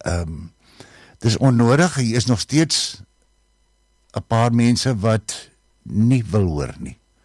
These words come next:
En hulle gaan dit voel in hulle munisipale rekeninge. Maar aan die ander kant moet ek ook dankie sê vir 'n klomp mense in Drakensberg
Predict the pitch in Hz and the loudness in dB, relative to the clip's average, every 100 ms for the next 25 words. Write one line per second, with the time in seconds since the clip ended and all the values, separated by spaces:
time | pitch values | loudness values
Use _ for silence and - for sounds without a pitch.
0 | _ - 113 127 147 147 156 - 185 165 | _ -2 2 2 2 0 -2 0 0 2
1 | 104 82 82 78 - - 80 78 73 67 | 0 -2 -4 -8 -14 -12 -10 -10 -10 -12
2 | - 71 - - - - - - - 139 | -12 -12 -14 -18 -20 -20 -20 -18 -2 2
3 | 156 175 160 156 - 90 71 - _ _ | 2 2 0 0 -2 -8 -10 -20 _ _
4 | _ _ _ _ - 101 139 - 113 - | _ _ _ _ -4 0 0 -2 -6 -4
5 | 120 104 101 107 117 - 78 - - _ | -4 -2 -2 0 -4 -4 -8 -10 -20 _
6 | - - 135 - 185 214 202 139 117 92 | -4 -2 -2 -2 2 4 2 0 -2 -2
7 | - - 87 85 85 - 85 - - | -8 -14 -14 -12 -14 -16 -18 -18 -20